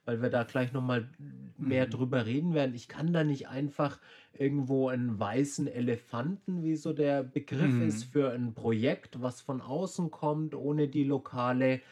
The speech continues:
Speaker 1: Community, die Gemeinschaft vor Ort. Ich kann da nicht einfach was hinstellen
Speaker 2: So ist
Speaker 1: und
Speaker 2: es.
Speaker 1: sagen, „So, jetzt habt ihr irgendwie eure Schule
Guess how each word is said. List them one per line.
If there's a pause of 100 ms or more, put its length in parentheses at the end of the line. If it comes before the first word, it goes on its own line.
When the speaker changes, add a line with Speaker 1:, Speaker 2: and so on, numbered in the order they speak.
(220)
Speaker 1:
Community,
die (400)
Gemeinschaft
vor
Ort.
Ich
kann
da
nicht
einfach
was
hinstellen
Speaker 2:
So
ist
Speaker 1:
und
Speaker 2:
es.
Speaker 1:
sagen,
„So,
jetzt
habt
ihr
irgendwie
eure
Schule